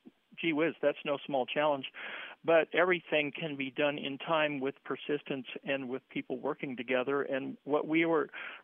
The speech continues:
really ho-, uh, trying to do, to achieve with this really is to help people realize, uh, it's not too late. Uh, we can do this, and that,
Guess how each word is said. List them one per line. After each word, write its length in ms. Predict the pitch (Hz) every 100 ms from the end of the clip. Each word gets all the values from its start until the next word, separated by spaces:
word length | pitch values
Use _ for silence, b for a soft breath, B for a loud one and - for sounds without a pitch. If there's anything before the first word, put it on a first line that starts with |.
| -
really 340 | 160 170 139
ho-, 220 | - 147 - - _
uh, 220 | 147 139 135 - _ 233 - 294 _ -
trying 280 | 175 156 151
to 100 | 143
do, 280 | 160 175 - _ _ _ -
to 100 | 143
achieve 340 | 131 - 233
with 160 | 139 131
this 140 | 135 -
really 280 | 165 202 165
is 180 | 117 135 -
to 80 | 139
help 260 | 170 165 - - _
people 280 | 175 - 135
realize, 400 | 147 156 135 131 - B B B B -
uh, 280 | 156 156 147 170 B B
it's 100 | 151 -
not 200 | 151 -
too 140 | - 185
late. 300 | 147 170 - - _ B _
Uh, 80 | 147
we 280 | 143 139 165
can 500 | - 185 156 156 147 139 139
do 160 | 165
this, 260 | 156 160 190 - - B B B -
and 320 | 160 165 165 147
that, 280 | 160 165 170